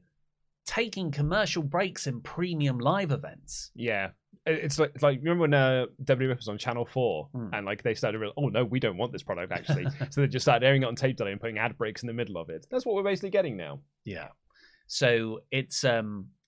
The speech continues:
Speaker 1: th-, this is obviously a new thing. I think they did it in the last two premium live events, but it really was over the top here.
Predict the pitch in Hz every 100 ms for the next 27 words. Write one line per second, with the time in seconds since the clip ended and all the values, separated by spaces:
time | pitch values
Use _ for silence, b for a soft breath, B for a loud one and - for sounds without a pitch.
0 | - 151 170 143 147 156 143 143 131 120
1 | 120 123 123 - 117 127 135 - 123 98
2 | 95 98 92 92 90 95 90 - 104 101
3 | 92 _ _ 107 95 85 82 82 80 73
4 | 80 76 - - - b b - 110 135
5 | 196 151 127 104 98 104 92 85 82 95
6 | 87 - 87